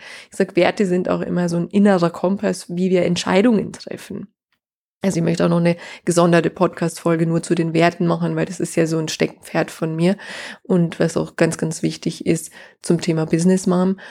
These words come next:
Aber auch hier, was in meinem Beispiel so, dass ich einen sehr, sehr hohen Wert an Freiheit und Selbstbestimmtheit oder Selbstverwirklichung habe.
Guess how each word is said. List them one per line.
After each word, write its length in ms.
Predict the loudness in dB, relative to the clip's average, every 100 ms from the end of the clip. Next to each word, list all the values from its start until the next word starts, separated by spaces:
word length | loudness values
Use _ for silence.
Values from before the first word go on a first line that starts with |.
| -20 -10 0
Aber 240 | 2 4
auch 200 | 4 0
hier, 460 | -2 2 4 2 0
was 200 | -2 0
in 100 | 0
meinem 280 | 2 2 2
Beispiel 440 | 2 0 -2 -2
so, 200 | 0 0
dass 280 | 0 -2 -4
ich 300 | -6 -6 -6 _ _ _
einen 120 | -4 2
sehr, 280 | 4 4
sehr 260 | 4 2 0
hohen 320 | 0 0 0
Wert 400 | 2 2 2 0
an 220 | -4 -4 -8 -20 _
Freiheit 1040 | -20 -10 0 2 4 2 2 0 -2 -6
und 260 | -10 -4 -2
Selbstbestimmtheit 1500 | 0 0 -4 -6 -6 -4 -2 -2 -2 -2 0 2 0 -4
oder 240 | -8 -6 -4
Selbstverwirklichung 1200 | -2 -4 -6 -4 0 0 -2 -10 -8 -10 -10 -14 _ _ _
habe. 600 | -6 -2 -2 -4 -8 -10